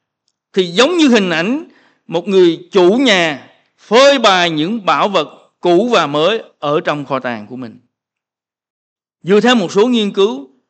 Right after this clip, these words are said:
Đức Chúa Giêsu so sánh các môn đồ của Ngài giống như hình ảnh các thầy thông giáo, những người ghi chép luật pháp của Đức Chúa Trời.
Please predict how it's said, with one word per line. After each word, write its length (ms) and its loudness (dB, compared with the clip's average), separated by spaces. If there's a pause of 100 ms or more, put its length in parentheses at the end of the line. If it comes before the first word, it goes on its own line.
(160)
Đức 180 -2
Chúa 100 2
Giêsu 420 -2
so 340 0
sánh 380 -4 (260)
các 260 -2
môn 240 2
đồ 320 2
của 80 -12
Ngài 440 -6 (220)
giống 360 -4
như 260 0
hình 220 0
ảnh 360 -6 (840)
các 200 -4
thầy 180 -6
thông 240 -10
giáo, 380 -8 (760)
những 240 -6
người 320 0
ghi 200 -2
chép 320 -4
luật 160 -2
pháp 400 -12
của 100 -10
Đức 140 -8
Chúa 80 -10
Trời. 220 -12